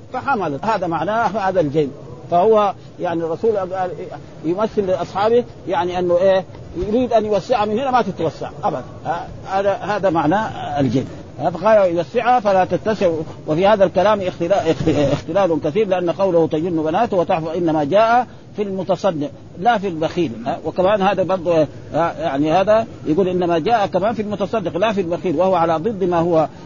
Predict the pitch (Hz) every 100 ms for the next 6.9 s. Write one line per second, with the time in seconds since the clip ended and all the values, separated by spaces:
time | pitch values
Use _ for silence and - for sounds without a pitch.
0 | - 156 165 156 185 190 175 160 160 143
1 | 143 156 - - 151 143 - 156 160 190
2 | 160 190 226 226 208 196 190 175 170 -
3 | - 151 160 151 151 160 160 156 156 131
4 | 127 - - - 147 165 190 143 143 110
5 | - - 165 165 226 202 185 170 214 220
6 | 165 127 - - - 170 202 175